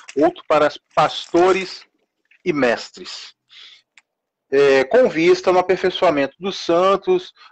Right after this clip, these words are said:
para o desempenho do, do seu serviço e para a edificação do seu corpo ou do corpo de Cristo.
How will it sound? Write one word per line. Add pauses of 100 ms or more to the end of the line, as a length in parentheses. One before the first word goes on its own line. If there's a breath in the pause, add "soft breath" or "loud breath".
para
o
desempenho
do, (240)
do
seu
serviço
e
para
a
edificação
do
seu
corpo
ou
do
corpo
de
Cristo.